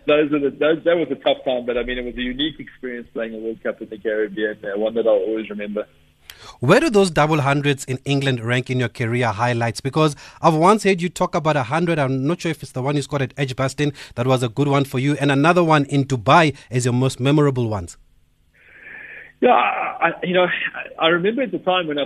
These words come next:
Speaker 1: scored, I mean, I was twenty-two years old, captain South Africa in the first major series, and I, and I scored two double hundreds back to back. And I did an interview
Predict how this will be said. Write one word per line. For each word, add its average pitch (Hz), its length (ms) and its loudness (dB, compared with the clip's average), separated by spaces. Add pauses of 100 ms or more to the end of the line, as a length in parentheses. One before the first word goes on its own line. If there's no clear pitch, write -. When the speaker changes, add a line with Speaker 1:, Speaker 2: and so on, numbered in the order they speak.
Speaker 1:
scored, 170 220 -2
I 139 40 -4
mean, 131 120 -6
I 127 40 -12
was - 100 -20
twenty-two 185 340 -6
years 135 160 -4 (140)
old, 123 240 -8 (100)
captain 135 340 -4
South 117 200 -2
Africa 113 240 -8
in 110 80 -4
the 107 60 -14
first - 300 -6
major 113 300 -4 (100)
series, 113 240 -2
and 113 80 -6
I, 110 220 6
and 110 140 -2
I 104 140 2 (140)
scored 123 280 -2
two 135 100 4
double 117 240 4
hundreds 110 380 -2
back 107 180 0
to 107 80 -10
back. 107 300 0
And 107 160 -6 (400)
I - 20 -4
did 131 140 0
an 139 100 2
interview 135 300 4